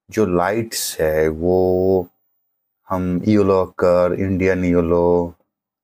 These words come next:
हम्म, ये बंटम्बर, इन सब कलर के साथ हम कलर्स को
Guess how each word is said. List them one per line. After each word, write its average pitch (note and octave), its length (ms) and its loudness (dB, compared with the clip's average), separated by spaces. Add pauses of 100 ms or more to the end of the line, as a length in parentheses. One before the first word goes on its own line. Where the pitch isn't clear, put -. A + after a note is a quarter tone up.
(680)
हम्म, E2+ 380 -4
ये G#2 80 2
बंटम्बर, F#2 640 -2
इन A2+ 140 0
सब A2 200 -4
कलर G2+ 260 0
के G#2 140 -4
साथ G2 220 -4 (100)
हम F#2 500 -4
कलर्स F2 420 -2
को A2+ 260 -6